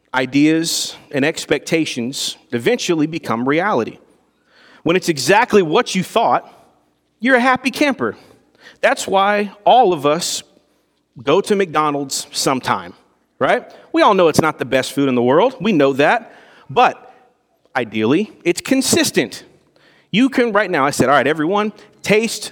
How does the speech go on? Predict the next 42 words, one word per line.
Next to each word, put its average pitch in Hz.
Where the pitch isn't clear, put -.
the 170
Big 170
Mac 117
in 156
your 151
mind 160
and 127
in 135
your 151
mouth." 117
Got 156
it? 196
Can 151
you 127
taste 196
it? 226
Now, 151
chances 233
are, 220
when 196
you 180
go 180
to 208
the, 196
to -
the 185
McDonald's 196
and 123
you 117
buy 143
it, 254
it's 160
gonna 175
be 196
exactly 175
like 131
what 139
you 170
tasted 202
like. 104
And 147
that's 220